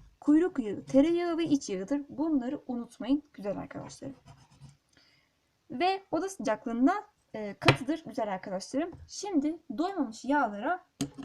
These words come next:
kırmızı kalemimizle bir adım atıyoruz. Doymamış yağlar arkadaşlar, e, karbon atomları arası çift bağ bulunur. Ve genellikle bitkisel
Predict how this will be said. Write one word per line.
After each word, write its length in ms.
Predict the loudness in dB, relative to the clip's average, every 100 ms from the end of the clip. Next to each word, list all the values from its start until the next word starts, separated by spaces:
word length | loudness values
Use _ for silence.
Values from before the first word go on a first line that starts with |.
| -6
kırmızı 320 | 2 2 2 -2
kalemimizle 600 | 0 0 -2 -4 -4 -2
bir 220 | -2 -2
adım 180 | -4 -6
atıyoruz. 400 | -6 -10 -12 -18 _ _ -20 -20 _ 0
Doymamış 520 | 2 4 6 6 6
yağlar 260 | -4 -2 2
arkadaşlar, 760 | 0 0 -4 -4 -8 -6 -4 -4 -6 _ _ _
e, 300 | -8 -6 -6
karbon 520 | 0 4 6 6 4 2
atomları 400 | 6 4 4 -4
arası 380 | -6 -6 -4 -6 -6 _
çift 500 | -8 -4 -6 -6 -4
bağ 340 | -2 0 -2
bulunur. 600 | -2 0 0 -2 -4 -10 _ _ _ _ _ _ -20 -20 _ _ _ _ _
Ve 240 | 0 2
genellikle 880 | 2 4 8 8 6 4 6 4 0
bitkisel 460 | -6 -6 -4 -2